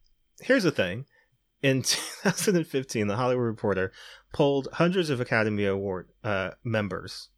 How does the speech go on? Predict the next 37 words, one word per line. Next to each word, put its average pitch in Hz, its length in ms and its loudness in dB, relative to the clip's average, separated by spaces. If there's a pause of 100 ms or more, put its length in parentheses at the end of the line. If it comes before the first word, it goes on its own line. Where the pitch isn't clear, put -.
(100)
right? 101 380 -2
And 117 140 -2
asked 113 180 -4
them, 117 140 -4
"Just, - 280 -6 (360)
let's 190 200 0
revote 120 540 0 (100)
on 104 160 -2
a 98 40 -4
couple 95 340 -4
of 92 120 -4
these, 92 280 -8
you 117 100 -6
know, 104 80 -2
controversial 92 600 -8
awards," 85 400 -12
right? 98 180 -12 (1800)
When 143 180 4
it 135 80 2
came 226 220 4
to 190 340 6 (160)
nineteen 160 600 2 (100)
ninety 131 640 6 (240)
for 131 120 6
Best 131 260 4
Picture, 110 420 2
they 117 260 2
decided 160 460 0
that 135 100 0
they're 123 140 4
gonna 123 160 2
go 117 160 4
with 107 120 0
My 110 200 4
Left 107 240 0
Foot - 340 -6
instead. 101 420 -10